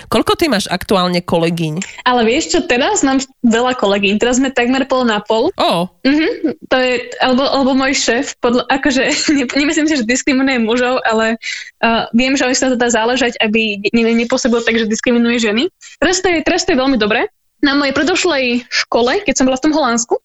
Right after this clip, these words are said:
Speaker 2: tak tam som, eh, robila magistra v aerodynamike. A tam v našej budove neboli ženské záchody, takže si, ma-, mal som jednu spolužiačku, boli tam päťdesiati v triede. Takže tam to bolo trocha horšie.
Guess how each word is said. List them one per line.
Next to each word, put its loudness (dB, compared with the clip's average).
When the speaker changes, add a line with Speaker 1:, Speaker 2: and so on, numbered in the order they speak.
Speaker 2:
tak -2
tam 2
som, 2
eh, -2
robila 0
magistra 0
v -8
aerodynamike. 0
A 0
tam 2
v 2
našej 0
budove 0
neboli 0
ženské 0
záchody, 0
takže 0
si, 0
ma-, -6
mal 0
som 0
jednu 0
spolužiačku, -2
boli 0
tam 0
päťdesiati 0
v -12
triede. 0
Takže 2
tam 2
to 0
bolo 0
trocha -2
horšie. -2